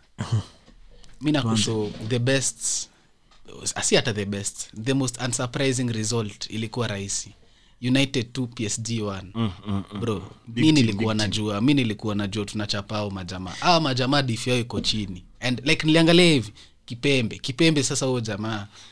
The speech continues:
Speaker 2: Kipembe ni
Speaker 1: He
Speaker 2: hata huo msee tu.
Speaker 1: Lakini ni,
Speaker 2: Eh.
Speaker 1: he is better than all your defenders.
Speaker 2: Basi mbona tuliwachapa,
Speaker 1: Sasa si
Speaker 2: tuliwaleta
Speaker 1: kwa sababu, kwa sababu
Speaker 2: like,
Speaker 1: alikuwa,
Speaker 2: actually,
Speaker 1: alikuwa na other farmers.
Speaker 2: alafu unajua the,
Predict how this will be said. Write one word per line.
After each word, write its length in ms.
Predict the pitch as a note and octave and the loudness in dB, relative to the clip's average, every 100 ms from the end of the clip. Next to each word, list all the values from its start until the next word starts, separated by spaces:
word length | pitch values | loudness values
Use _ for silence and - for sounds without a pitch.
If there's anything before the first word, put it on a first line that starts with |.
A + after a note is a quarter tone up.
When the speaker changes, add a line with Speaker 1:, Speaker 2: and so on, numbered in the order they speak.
| - | -16
Speaker 2:
Kipembe 400 | - - F#3+ F3+ | -6 2 4 6
ni 380 | D#3 C3 A#2+ A#2+ - - - | 4 4 0 -6 -10 -12 2
Speaker 1:
He 320 | D#3 D#3+ D#3 - - - | 8 8 8 2 -18 -2
Speaker 2:
hata 240 | D3 E3+ | 0 2
huo 140 | D#3+ D3+ | 4 4
msee 260 | C#3 D3 | 2 0
tu. 280 | C3 C3+ A#2+ A#2+ | 0 -2 -4 0
Speaker 1:
Lakini 360 | C#3+ D3+ G3 F#3 | 4 10 12 12
ni, 140 | E3+ | 12
Speaker 2:
Eh. 160 | F3+ E3 - | 10 4 6
Speaker 1:
he 200 | E3 F#3 | 8 8
is 160 | F#3 F3+ | 8 10
better 280 | G3 F#3 | 10 10
than 160 | D3+ D3 | 8 8
all 120 | D3 | 8
your 100 | C3+ | 8
defenders. 580 | B2 B2 B2 A#2 C#3 - - - - - - _ | 4 4 4 4 0 -6 -10 -12 -8 -8 -10 _
Speaker 2:
Basi 280 | G#2+ G#2+ C#3+ | -8 -2 0
mbona 280 | A#2 B2 A#2 | 0 0 0
tuliwachapa, 760 | A2 G2 F#2 - B2+ D#3 - | -2 -4 -4 0 0 -2 -8
Speaker 1:
Sasa 60 | F#2+ | -4
si 0 | B2+ B2+ | 0 6
Speaker 2:
tuliwaleta 320 | F3 A2+ A#2+ | 6 8 4
Speaker 1:
kwa 80 | - | 6
sababu, 240 | C#3+ C#3 C#3 | 6 6 4
kwa 40 | C3+ | 4
sababu 200 | C#3+ D3 | 6 6
Speaker 2:
like, 60 | |
Speaker 1:
alikuwa, 200 | D3+ D#3+ | 8 8
Speaker 2:
actually, 160 | D#3 D#3+ | 8 8
Speaker 1:
alikuwa 220 | F3+ F#3 | 8 10
na 100 | F#3 | 10
other 160 | G#3 F3+ | 10 10
farmers. 540 | F3 D#3+ D3 A#2 G#2+ | 10 10 8 4 2
Speaker 2:
alafu 240 | C#3 E3+ F3 | 2 2 4
unajua 240 | D#3 D3 | 4 4
the, 80 | C#3 | 4